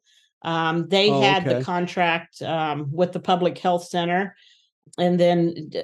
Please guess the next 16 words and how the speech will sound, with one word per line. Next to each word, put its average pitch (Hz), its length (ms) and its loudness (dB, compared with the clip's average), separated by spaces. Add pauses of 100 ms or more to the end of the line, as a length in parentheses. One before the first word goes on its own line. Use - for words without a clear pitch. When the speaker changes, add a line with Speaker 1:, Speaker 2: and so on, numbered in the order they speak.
(260)
Speaker 1:
most 180 460 2
recently, 175 1300 0
uh, 156 400 -2
when 175 180 0
it 175 80 -2
was - 140 -8
time 175 360 0
to 160 600 -2
renew 170 680 2
and 165 120 -2
award 160 540 0
that 151 380 -2
contract, 160 800 -4 (440)
it 175 240 2
went 165 280 -2
to 151 440 -2